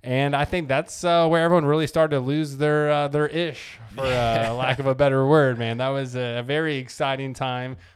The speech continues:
Speaker 1: Obviously, everyone's jumping up, yelling, celebrating. And the, the part that really stuck out to me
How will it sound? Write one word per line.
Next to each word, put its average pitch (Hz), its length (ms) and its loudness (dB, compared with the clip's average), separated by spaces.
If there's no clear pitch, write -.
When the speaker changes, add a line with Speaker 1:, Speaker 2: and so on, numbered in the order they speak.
Speaker 1:
Obviously, 117 260 -4
everyone's 113 280 -8
jumping 117 360 -4
up, 110 220 -6
yelling, 117 500 -4
celebrating. 120 920 -4
And 117 300 -4
the, 113 280 -2
the 123 80 -6
part 185 320 2
that 147 120 -2
really 135 240 -2
stuck - 360 -4
out 120 220 -2
to 117 120 -6
me 113 360 -2